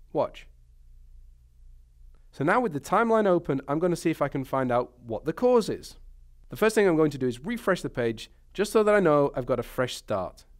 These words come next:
Now what I'm gonna do is hit record, come over here and bring out the menu and stop recording.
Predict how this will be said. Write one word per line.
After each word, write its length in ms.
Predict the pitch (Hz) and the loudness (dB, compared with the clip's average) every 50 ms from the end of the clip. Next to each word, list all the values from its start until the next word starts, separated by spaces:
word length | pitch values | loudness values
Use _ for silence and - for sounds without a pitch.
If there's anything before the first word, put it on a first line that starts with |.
| _ - - - - | _ -20 -20 -12 -6
Now 80 | 127 139 | -4 -2
what 100 | 170 165 | -2 0
I'm 80 | 160 | 0
gonna 160 | 151 151 143 127 | 0 0 0 2
do 220 | 135 135 131 127 113 | 2 2 0 0 0
is 180 | - 123 117 - | -2 -6 -6 -6
hit 160 | - - - | -8 -12 -12
record, 480 | 110 107 - - - 151 175 214 - - - _ _ _ _ _ _ _ _ - | -12 -16 -8 -2 0 2 2 0 -2 -6 -14 _ _ _ _ _ _ _ _ -6
come 140 | - 180 | -2 0
over 200 | 180 165 143 127 | 2 2 0 0
here 360 | 113 123 131 127 123 120 117 - _ - - - - - | -2 -2 -2 0 0 -2 -4 -6 _ -20 -20 -20 -18 -12
and 160 | 120 117 107 | -10 -10 -6
bring 200 | 127 135 139 131 | -4 -4 -2 -2
out 120 | 117 113 98 | -4 -4 -4
the 60 | 107 | -4
menu 440 | 120 143 165 180 180 180 185 180 - - - - _ - - - _ - - | -2 0 2 4 4 4 2 0 -6 -20 -20 -20 _ -20 -20 -20 _ -16 -12
and 120 | 185 196 | -10 -10
stop 240 | 190 - 190 - - | -6 -4 -6 -6 -6
recording. 420 | 117 110 - 117 101 - - - | -8 -12 -10 -10 -12 -12 -12 -16